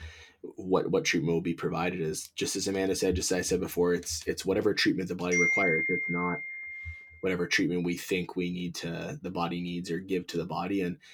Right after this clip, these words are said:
um, with that being said, just something small without getting into too much detail with it is that you can absolutely have, uh, not enough treatment and you can have too much treatment. And both of them will, will yield different results. If you go into a, see a patient and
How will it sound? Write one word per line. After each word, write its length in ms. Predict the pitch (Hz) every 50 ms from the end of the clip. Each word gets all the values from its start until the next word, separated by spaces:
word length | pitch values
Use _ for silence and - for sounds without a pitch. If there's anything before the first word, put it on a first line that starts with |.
| - - - - - _ _ -
um, 380 | 85 85 85 85 87 76 73 - _ _ _ _ _ _ _ - 82 82 - - 80 98
with 160 | 120 113 113
that 200 | - 117 117 117
being 180 | 110 110 107 101
said, 240 | - - 101 98 95
just 120 | 101 -
something 400 | - 107 101 - 104 101 98 95
small 400 | 95 - - 104 95 95 101 101
without 280 | 98 95 - 104 95 -
getting 220 | 107 101 101 98
into 200 | 92 90 - 104
too 140 | - - 104
much 160 | 95 - -
detail 320 | 95 98 98 - 113 98 95
with 160 | 95 - 95
it 80 | 95
is 140 | 95 92 -
that 160 | 98 95 90 78 76 80 - _ - - - - - - -
you 160 | 101 110 113
can 160 | - - 110
absolutely 580 | 101 95 110 107 104 - 107 107 107 - 104 101
have, 460 | - 101 95 92 90 92 - - - _
uh, 180 | 95 92 87 87
not 260 | 92 98 98 104 101
enough 260 | 101 95 98 110 -
treatment 420 | - - - 143 143 143 175 180 -
and 140 | - 104 101
you 120 | 101 98
can 100 | - 92
have 220 | - - 95 92
too 160 | - - 104 92
much 240 | 85 78 - -
treatment. 320 | - 87 78 - - - - - - - - - - -
And 140 | 92 95 -
both 240 | 101 104 107 - 107
of 100 | 92 92
them 220 | 95 92 92 95
will, 220 | 92 90 92 92
will 160 | 90 92 95 95
yield 280 | 92 95 92 90 92
different 260 | - 73 - - 62
results. 360 | 69 - 98 92 85 80 - 87
If 160 | 82 - -
you 320 | 92 90 90 90 92 90 95
go 200 | 98 98 98 95
into 280 | 95 - - 101 92
a, 200 | 90 90 90 -
see 180 | - - - 98
a 60 | -
patient 440 | - - 92 95 - - 104 - -
and 180 | 92 90 90